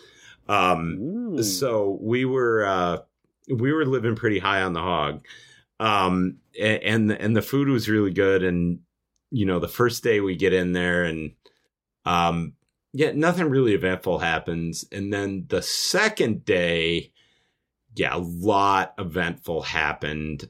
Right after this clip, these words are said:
Speaker 1: Um, so first of all, we, I want to get suits. I, uh, I, I was like, "I need to get a tailored suit." I've never had a tailored suit. I wanna go and get a nice suit,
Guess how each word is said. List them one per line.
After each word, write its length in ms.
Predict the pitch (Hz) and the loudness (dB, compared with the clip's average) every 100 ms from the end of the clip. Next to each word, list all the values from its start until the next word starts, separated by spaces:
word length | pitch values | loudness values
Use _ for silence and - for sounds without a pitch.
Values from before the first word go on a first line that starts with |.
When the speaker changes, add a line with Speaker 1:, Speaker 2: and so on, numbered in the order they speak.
| - | -4
Speaker 1:
Um, 680 | 95 90 87 87 85 82 - _ - - | 0 2 2 0 -2 -4 -8 _ -20 -4
so 160 | 143 | 0
first 440 | 135 147 156 156 156 | 0 2 0 0 -2
of 100 | 123 | 0
all, 420 | 110 110 110 107 | 0 2 0 0
we, 460 | 110 107 107 101 _ - | 0 0 0 -2 _ -2
I 640 | 104 117 123 127 123 117 _ _ _ - | 0 2 2 0 -2 -8 _ _ _ -16
want 600 | 101 95 110 113 113 - | -10 0 2 4 2 0
to 100 | 117 | -2
get 360 | 92 104 92 - | 4 4 2 0
suits. 880 | - - - 101 71 - - - - _ _ - _ - | -2 0 0 0 0 -4 -4 -2 -4 _ _ -20 _ -2
I, 260 | 95 98 | 0 2
uh, 480 | 98 95 92 90 - - | 2 2 2 2 -2 -4
I, 220 | 92 101 - | -2 -2 -2
I 220 | 107 110 92 | 0 0 0
was 240 | 107 107 | -2 0
like, 220 | 113 107 - | 0 0 -2
"I 120 | 127 | 0
need 300 | 123 143 147 | 2 2 0
to 60 | 135 | 0
get 160 | 131 | -2
a 60 | 110 | -2
tailored 420 | - 113 107 98 | -2 0 2 0
suit." 200 | - 98 | -2 -2
I've 120 | 85 82 | -2 0
never 240 | 107 123 | 2 2
had 140 | 127 | 0
a 80 | 120 | 0
tailored 420 | - 110 107 98 - | 0 0 2 0 -2
suit. 380 | 104 101 95 - - - - - - | 0 0 0 -6 -20 -20 -20 -10 -2
I 40 | |
wanna 320 | 98 107 113 110 | 0 2 0 -2
go 840 | 110 120 113 107 104 104 104 104 98 | -4 -2 0 2 2 2 2 0 -2
and 260 | 101 101 | -2 -2
get 340 | 95 101 98 - | 0 0 0 -2
a 80 | 101 | -4
nice 460 | 101 98 98 98 - | -2 0 2 0 0
suit, 400 | - 90 - | 0 0 -2